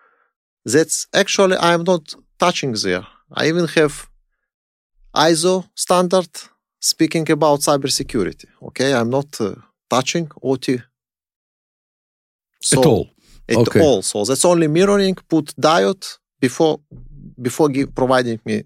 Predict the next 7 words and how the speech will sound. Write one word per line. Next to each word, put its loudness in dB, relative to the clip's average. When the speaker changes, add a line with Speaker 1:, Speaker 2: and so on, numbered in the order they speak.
Speaker 1:
with -8
data, -8
okay? -8
This 2
port 0
is -4
actually -2